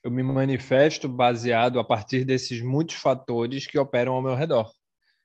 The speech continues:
Então, eu não sou uma entidade isolada. Eu não sou um indivíduo au-, autônomo. Por exemplo, eu não estou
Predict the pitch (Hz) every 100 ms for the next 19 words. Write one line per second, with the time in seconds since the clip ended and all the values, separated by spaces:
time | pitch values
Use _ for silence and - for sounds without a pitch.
0 | _ _ _ _ _ _ _ 120 131 127
1 | 156 175 151 - 160 180 143 120 107 107
2 | 117 117 123 117 120 117 113 107 127 117
3 | 120 117 107 98 98 - _ _ _ _
4 | _ _ _ _ _ _ _ 123 127 131
5 | - 156 147 123 123 127 120 117 104 123
6 | 131 127 131 120 120 - 113 110 127 117
7 | 104 92 101 _ _ _ _ _ _ _
8 | _ _ _ _ _ _ _ _ _ -
9 | 135 127 123 117 120 131 - 143 131 123
10 | 117 107 -